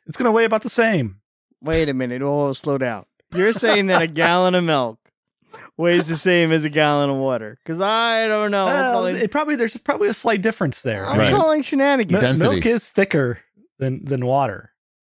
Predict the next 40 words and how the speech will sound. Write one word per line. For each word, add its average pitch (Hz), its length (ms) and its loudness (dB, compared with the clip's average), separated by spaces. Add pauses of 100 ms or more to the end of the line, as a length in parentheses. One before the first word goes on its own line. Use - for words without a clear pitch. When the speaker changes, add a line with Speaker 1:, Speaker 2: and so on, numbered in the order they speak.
(720)
Speaker 1:
Now, 156 200 2
Speaker 2:
I 170 40 2
don't 147 80 -2
know. 180 260 2
Speaker 1:
if, 226 160 0
if 190 60 4
you're 233 100 0
getting 180 220 2
skim 277 360 0
milk, 127 320 0
it's - 100 -20
probably 220 260 -2
pretty 147 220 -2
similar. - 320 -10 (280)
Speaker 2:
So 214 160 -2
what 269 320 0
weighs 214 320 0
more, 156 280 2
a 131 60 -2
pound 226 520 0
of 202 100 0
feathers 135 800 -4 (140)
Speaker 3:
Right. 135 260 -2
Speaker 2:
or 160 160 2
a 151 60 2
pound 165 340 2
of 147 80 0
milk? - 460 -6 (520)
Speaker 3:
<laughs> 87 80 -6 (1800)
Anyway, 101 580 2 (140)
yeah, 107 260 0
I 123 120 0
would 151 160 2
go 127 160 4
with 110 100 2
half 113 240 0
a 117 60 0
gallon 101 460 2
or 90 220 2
less. 80 460 -2